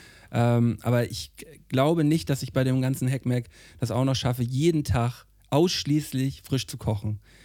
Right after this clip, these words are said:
Ähm, das ist mir für dieses Jahr einfach zu krass. Da muss ich auch einfach mal zu mir, äh, zu mir selber sagen, ähm, das kriege ich vielleicht nicht hin. Oh, das kriege ich vielleicht nicht hin. Ähm,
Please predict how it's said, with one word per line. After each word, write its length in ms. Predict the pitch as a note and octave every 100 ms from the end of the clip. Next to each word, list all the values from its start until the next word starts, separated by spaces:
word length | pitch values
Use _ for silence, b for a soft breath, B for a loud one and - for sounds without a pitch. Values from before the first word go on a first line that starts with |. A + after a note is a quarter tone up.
| b b
Ähm, 320 | B2 A#2+ A#2+
das 140 | B2 D#3
ist 40 |
mir 100 | F3
für 100 | E3+
dieses 220 | E3+ E3+ -
Jahr 280 | D3+ D3+
einfach 200 | C#3+ C#3+
zu 140 | C#3+ D3
krass. 200 | C3+ B2
Da 100 | B2
muss 200 | D3+ E3+
ich 100 | C#3+
auch 80 | C#3+
einfach 180 | D3+
mal 140 | D3+ C#3+
zu 140 | -
mir, 360 | C#3 D#3 E3 F3 b b b b
äh, 240 | C#3 C3+
zu 120 | C3+ C#3+
mir 160 | C3+
selber 320 | C#3 D#3 E3
sagen, 460 | D3+ D3 D3 D3 D3 b b b
ähm, 260 | - C3+ C3+
das 140 | B2+
kriege 200 | - E3
ich 100 | E3
vielleicht 240 | - C#3 C3
nicht 100 | -
hin. 200 | D#3 B3+ - - _ _ _
Oh, 140 | D3+ - B B B B
das 160 | - -
kriege 160 | D#3
ich 100 | F3
vielleicht 240 | - C#3 C3
nicht 120 | B2
hin. 220 | C#3+ D3 B B B -
Ähm, 680 | C3 B2+ B2+ B2 B2 B2